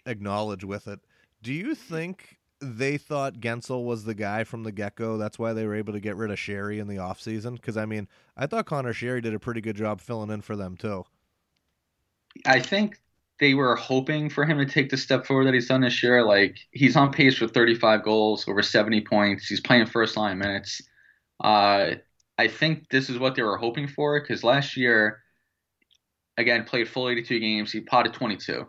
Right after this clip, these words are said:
Speaker 2: So they were probably hoping for at least twenty-five. Anything more than that was gravy, and they were able to take the money that they were gonna have to pay Sheary, like, add a little bit more depth to the roster, and then still be able to pay, turn around and pay Guentzel. So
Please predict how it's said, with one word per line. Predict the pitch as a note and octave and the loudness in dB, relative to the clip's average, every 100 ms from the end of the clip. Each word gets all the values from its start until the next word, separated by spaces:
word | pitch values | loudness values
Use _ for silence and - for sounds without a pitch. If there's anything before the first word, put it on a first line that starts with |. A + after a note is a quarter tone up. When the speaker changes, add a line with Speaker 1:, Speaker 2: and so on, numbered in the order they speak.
| _ | _
Speaker 2:
So | - - B2 A2+ A2+ G#2 | -12 -2 0 2 2 2
they | A2+ | 2
were | A2 | 0
probably | - B2+ A#2+ | 2 2 2
hoping | A#2+ A#2 A2 | -2 -6 -4
for | A2+ | 2
at | G#2 | 2
least | A2+ G#2+ - | 2 -6 -6
twenty-five. | A2 G#2 - G#2 G2 F#2+ F#2+ | -8 -6 0 2 2 0 -4
Anything | - A2+ G#2+ G#2+ | -4 -4 -2 -4
more | G#2 G#2 | -2 0
than | G2+ | 0
that | G2 | 0
was | F#2 F2+ | -2 -2
gravy, | G2+ G2 G2 G2+ G2 F#2+ | 2 2 2 0 0 -2
and | D#2 G2+ | -4 -4
they | G2 | 0
were | G#2 | 2
able | G#2 G#2 G2+ G2+ _ _ _ _ - | 2 0 -2 -4 _ _ _ _ -6
to | A2+ | -2
take | C#3+ C3+ | 0 0
the | C3 | 0
money | A2 A2 G#2+ | -2 0 2
that | G#2 G2+ | 0 -2
they | G#2 | -4
were | G#2 | -4
gonna | G#2 G2 | -2 -2
have | G#2 | -2
to | - | -4
pay | G2+ G#2+ | -6 -6
Sheary, | - C3 C3 A#2+ A#2 A2+ A2 - | -4 0 2 4 4 2 -2 -10
like, | F#2+ F#2 - | -8 -8 0
add | G#2+ G#2 | 2 2
a | |
little | G#2 G#2+ | 0 -4
bit | G#2+ | -6
more | G2+ G2 | -6 -8
depth | F#2+ G2 F#2+ - | -2 -2 -2 -8
to | |
the | G2+ | -6
roster, | G2 F#2+ F#2 - F#2+ F#2 | 0 0 0 -2 -4 -2
and | F#2 G2 | -4 -8
then | F#2+ | -8
still | - G#2 F#2 | -6 -6 0
be | G2 | 0
able | F#2 F2+ | 0 -2
to | - | 0
pay, | F#2+ - | 0 -2
turn | - G2+ | -6 -4
around | F#2+ F#2 | -2 -2
and | F2+ | 0
pay | F2+ | -2
Guentzel. | C#2 D#2+ - C#2 G#2+ | 0 -4 -4 -6 -4
So | - F2+ F#2+ | 0 0 0